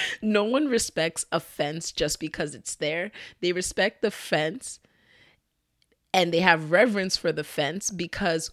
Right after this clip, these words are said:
crossing that fence has repercussions. If there's a fence around something and somebody jumps over it once and nothing happens, you don't even get a, "Hey, get out of there, you're <laughs> crossing the line."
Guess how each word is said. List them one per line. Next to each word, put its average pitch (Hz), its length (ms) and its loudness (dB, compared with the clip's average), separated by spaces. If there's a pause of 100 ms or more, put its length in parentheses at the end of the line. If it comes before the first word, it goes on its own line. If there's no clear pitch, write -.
(140)
crossing 202 480 2
that - 200 2
fence 160 340 -4
has 165 260 -2
repercussions. - 840 -6 (640)
If 220 180 0
there's 285 200 2
a 277 80 2
fence 214 360 -4
around 175 360 0
something 185 540 -4 (100)
and 175 220 -2
somebody 190 420 -2
jumps 175 340 0
over 175 280 0
it 131 100 0
once 165 500 -8 (160)
and 165 360 -2
nothing 170 380 -2
happens, 180 600 -4
you 220 120 -2
don't 254 180 2
even 240 180 0
get 214 140 0
a, 190 100 -2
"Hey, 381 300 0
get 240 220 2
out 302 180 4
of 240 100 2
there, - 160 2
you're 180 180 0
<laughs> - 120 -6
crossing 254 400 0
the 220 60 -2
line." 175 340 -2